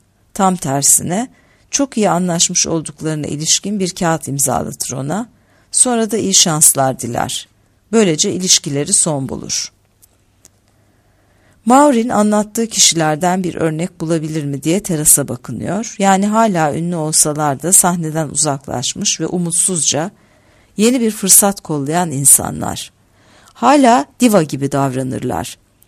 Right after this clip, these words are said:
O mesafeli duruşlarını hala korumaktadırlar. Ama yürekleri acıyla, ciltleri ise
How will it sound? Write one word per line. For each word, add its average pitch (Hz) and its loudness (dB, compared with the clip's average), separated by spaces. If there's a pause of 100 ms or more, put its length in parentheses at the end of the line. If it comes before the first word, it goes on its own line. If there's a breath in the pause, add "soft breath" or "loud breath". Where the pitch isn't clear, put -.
(180)
O 196 2
mesafeli 180 2
duruşlarını 156 -2
hala 190 2
korumaktadırlar. - -4 (500 soft breath)
Ama 190 2
yürekleri 175 0
acıyla, 147 0
ciltleri 175 -2
ise 196 2